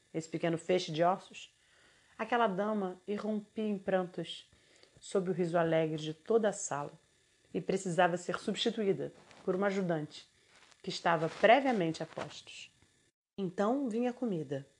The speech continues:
da qual o empresário conseguia fazer o artista da fome semi-acordado e sem forças engolir um pouco,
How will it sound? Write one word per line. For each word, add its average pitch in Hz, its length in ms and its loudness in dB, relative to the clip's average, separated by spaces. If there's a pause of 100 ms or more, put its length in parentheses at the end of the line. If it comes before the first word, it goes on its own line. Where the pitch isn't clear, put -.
(180)
da 156 180 -2
qual 165 380 4
o 226 60 2
empresário 156 520 2
conseguia 160 480 -2
fazer 151 300 2
o 151 40 6
artista 165 320 0
da 151 140 2
fome 160 340 0
semi-acordado 170 1040 0
e 160 60 -2
sem 254 300 2
forças 202 560 0
engolir 208 380 2
um 233 80 -4
pouco, - 440 -6